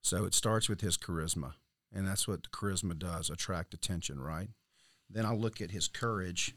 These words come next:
and what does courage attract? When you look at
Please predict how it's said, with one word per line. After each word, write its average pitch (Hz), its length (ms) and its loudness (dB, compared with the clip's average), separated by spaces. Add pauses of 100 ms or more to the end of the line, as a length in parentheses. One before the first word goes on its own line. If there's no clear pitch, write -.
(640)
and 104 120 -2
what 113 120 0
does 104 120 0
courage 98 500 -4
attract? - 580 -10 (1300)
When 113 160 0
you 117 180 4
look 123 220 4
at 123 80 2